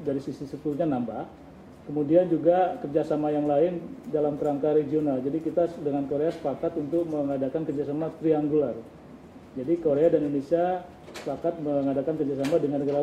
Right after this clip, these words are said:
lain, misalnya bantuan capacity building ke negara-negara yang membutuhkan.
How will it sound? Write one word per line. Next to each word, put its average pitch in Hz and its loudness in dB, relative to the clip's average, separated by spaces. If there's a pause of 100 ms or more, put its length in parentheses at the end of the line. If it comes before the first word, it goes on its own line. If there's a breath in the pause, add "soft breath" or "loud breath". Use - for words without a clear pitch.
lain, 135 2
misalnya 151 -4 (400)
bantuan 139 0 (240)
capacity 143 -8
building 143 -2
ke 139 2
negara-negara 127 0
yang 131 0
membutuhkan. 123 -6